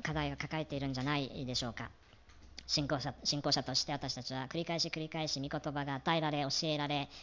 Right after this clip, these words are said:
養われながら、少しでも神様の御心に沿って歩んでいきたいと願いを持っていると思います。神様との関係の中で生かされていきたい。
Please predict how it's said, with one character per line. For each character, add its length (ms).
養 280
わ 80
れ 80
な 140
が 80
ら、 160
少 160
し 100
で 100
も 100
神 180
様 200
の 100
御 80
心 240
に 80
沿 160
っ 40
て 140
歩 140
ん 40
で 60
い 60
き 100
た 120
い 80
と 180
願 180
い 60
を 20
持 60
っ 40
て 160
い 60
る 100
と 80
思 100
い 40
ま 120
す。 260
神 160
様 160
と 100
の 100
関 180
係 140
の 80
中 160
で 80
生 60
か 60
さ 120
れ 60
て 80
い 40
き 80
た 80
い。 60